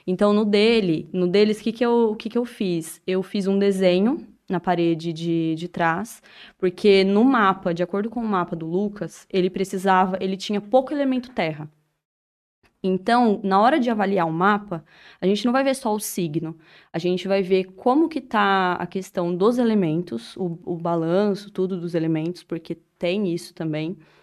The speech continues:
E o dele, a questão de, de, do fogo em si, é, eu falei terra, né?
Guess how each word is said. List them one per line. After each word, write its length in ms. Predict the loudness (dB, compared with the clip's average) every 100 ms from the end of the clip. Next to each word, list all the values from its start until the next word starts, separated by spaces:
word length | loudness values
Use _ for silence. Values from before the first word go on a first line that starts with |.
| _ _ _
E 100 | 0
o 60 | 2
dele, 720 | 4 4 4 4 2 2 0
a 60 |
questão 380 | -4 -6 -2 -2
de, 220 | 0 -2
de, 320 | -2 -6 -8 -10 -18 -14
do 100 | -12
fogo 600 | -12 -4 2 2 2 0
em 60 | -4
si, 420 | -4 -8 -8 -8 -12 _
é, 80 | -8
eu 60 | -6
falei 220 | -6 -6
terra, 360 | -6 -6 -6 -6
né? 160 | -8